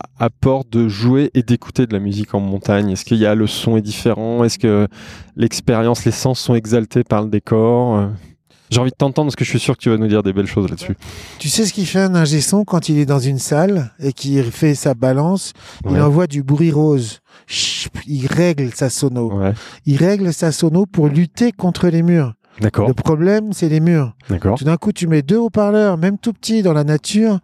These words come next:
Speaker 1: Y a
Speaker 2: t'as
Speaker 1: plus de
Speaker 2: plus de
Speaker 1: murs.
Speaker 2: problème, t'as
Speaker 1: Ouais.
Speaker 2: plus de murs, t'as plus de, t'as plus un écho dégueulasse de murs parallèles.
Speaker 1: Ouais.
Speaker 2: T'as juste le son qui vit en majesté.
Speaker 1: Ouais.
Speaker 2: Et si écho il y a, c'est l'écho d'une vallée. Mais voilà, il faut y aller. Mais
Speaker 1: Ouais.
Speaker 2: du coup, c'est le son le plus beau qui soit.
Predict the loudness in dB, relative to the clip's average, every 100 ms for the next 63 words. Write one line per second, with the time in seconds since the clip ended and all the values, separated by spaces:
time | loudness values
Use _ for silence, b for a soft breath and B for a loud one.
0 | b b b 0 2 2 2 2 2 2
1 | 2 2 0 0 0 0 0 2 2 2
2 | 0 -2 0 0 2 2 0 B B B
3 | _ -2 0 0 2 2 0 0 0 0
4 | 2 0 0 -2 -4 -2 0 0 -2 0
5 | 2 2 0 -4 B B -2 0 0 0
6 | -2 2 0 0 -2 -2 -2 -2 0 2
7 | 0 0 0 0 0 -2 -2 0 2 0
8 | -4 B -4 -2 -4 -2 2 2 2 2
9 | 2 4 2 0 -2 -2 -2 0 -2 -2
10 | 0 2 2 2 0 -2 -2 0 2 2
11 | 0 -4 -4 0 2 2 2 0 -4 -2
12 | -4 -4 B B -10 -2 -2 0 2 2
13 | 2 0 0 -2 0 0 -2 -8 -10 -2
14 | 0 0 -2